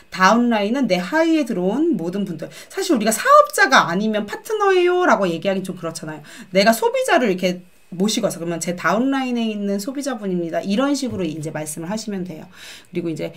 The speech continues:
어, 시스템이 있는데 시스템 중에 또 석세스 아카데미가 있죠. 어, 성공, 성공 사관학교라고 우리가 얘기를 하는데 애텀에서 가장 중요한 시스템이고 한 달에 한 번, 원래는 금, 토 일 박 이 일, 이 일로 진행됐는데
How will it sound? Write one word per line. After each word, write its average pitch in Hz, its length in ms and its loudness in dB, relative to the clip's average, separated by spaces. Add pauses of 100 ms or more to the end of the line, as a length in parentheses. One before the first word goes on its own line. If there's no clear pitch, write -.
(320)
어, 165 140 -6
시스템이 339 600 2
있는데 175 520 -2
시스템 302 560 -2
중에 277 480 -2
또 277 60 -12
석세스 330 460 -4
아카데미가 156 600 -6
있죠. - 340 -14 (320)
어, 160 400 -6
성공, 339 680 4
성공 349 380 2
사관학교라고 214 680 -2
우리가 156 240 -6
얘기를 165 260 -6
하는데 226 420 2 (260)
애텀에서 226 480 0
가장 185 300 -4
중요한 170 380 -4
시스템이고 160 880 -4 (180)
한 359 220 2
달에 294 180 2
한 294 240 4
번, 160 220 -2 (260)
원래는 233 420 4
금, 208 180 0
토 247 160 -2
일 285 180 0
박 294 240 0
이 262 140 -2
일, 262 180 -6
이 180 200 0
일로 214 240 0
진행됐는데 165 880 -4